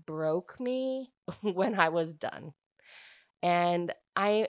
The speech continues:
I don't know if you've heard this before or seen it on Instagram or TikTok or whatever, but it's like, I felt lost <laughs> after these books. Like, another series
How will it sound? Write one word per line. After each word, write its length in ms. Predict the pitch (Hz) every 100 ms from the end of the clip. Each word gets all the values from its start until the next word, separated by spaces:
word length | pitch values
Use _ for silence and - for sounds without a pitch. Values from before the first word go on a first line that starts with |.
| -
I 140 | 208
don't 160 | 247 262
know 140 | 240
if 120 | 233
you've 200 | 196 160
heard 400 | - 196 208 208
this 180 | 214 220
before 540 | - 214 - 208 202 175
or 40 |
seen 440 | - - 208 208
it 160 | 196 175
on 160 | 156 156
Instagram 640 | 220 214 - 208 202 202
or 100 | 165
TikTok 480 | - 233 220 214 208
or 80 | 202
whatever, 480 | 196 190 190 190 185 - - _ _ -
but 100 | 220
it's 180 | 208
like, 320 | 226 214 190 - _ _ _ _ _ _ -
I 380 | 208 208 226 240
felt 400 | - 247 233 -
lost 640 | 175 170 165 180 254 - -
<laughs> 0 |
after 320 | - - - - -
these 240 | 403 427 -
books. 360 | 392 381 -
Like, 220 | 320 254 - - - - _ - _
another 540 | 226 233 233 226 240 240
series 560 | - 220 233 226 202